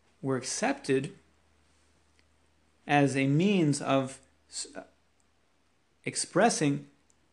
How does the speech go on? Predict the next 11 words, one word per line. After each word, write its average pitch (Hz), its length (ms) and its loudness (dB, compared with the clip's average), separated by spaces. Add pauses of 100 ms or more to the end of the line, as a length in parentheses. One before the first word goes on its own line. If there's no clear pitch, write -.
our 143 100 0
commitment 147 480 0
for 139 120 0
the 143 100 4
long 160 200 4
haul, 151 220 6
not 170 200 4
only 180 480 2 (840)
what 120 200 -6
God 131 300 2
deems 131 520 -2